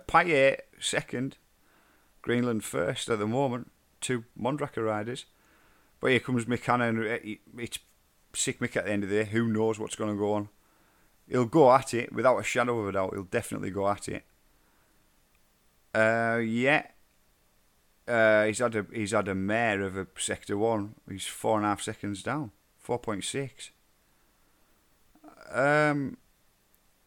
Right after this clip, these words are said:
right, I suppose that's the only difficulty as well. You don't actually get to see a lot of, of sector one. Uh, yeah. He doesn't look to be doing anything wrong. That's the,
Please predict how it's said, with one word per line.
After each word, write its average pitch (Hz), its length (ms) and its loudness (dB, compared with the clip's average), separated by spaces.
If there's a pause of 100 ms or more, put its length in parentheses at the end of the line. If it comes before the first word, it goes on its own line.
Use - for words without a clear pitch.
(800)
right, 143 160 0
I 123 60 2
suppose 165 260 0
that's 170 220 2
the 196 100 4
only 190 140 4
difficulty 156 460 -2
as 139 100 -4
well. 170 80 2
You 143 80 2
don't 185 200 2
actually - 360 -2
get - 140 -2
to - 60 -2
see 147 140 0
a 139 80 2
lot 151 380 2
of, 120 320 -4 (200)
of 117 220 -4
sector 131 380 -2
one. 131 260 0 (1900)
Uh, 71 260 -10
yeah. 127 420 0 (300)
He 254 140 -8
doesn't 349 220 -2
look 330 140 -2
to 269 100 -2
be 214 100 -2
doing 185 300 0
anything 143 420 0
wrong. 214 240 4
That's 214 300 -2
the, 131 340 0